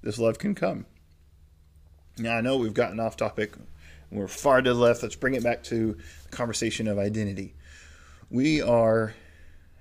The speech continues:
within identity. Uh, you know, if you're a Christian, you identify as a follower of Christ,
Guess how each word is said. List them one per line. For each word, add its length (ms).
within 400
identity. 600
Uh, 300
you 60
know, 40
if 120
you're 160
a 40
Christian, 440
you 120
identify 680
as 140
a 40
follower 420
of 120
Christ, 520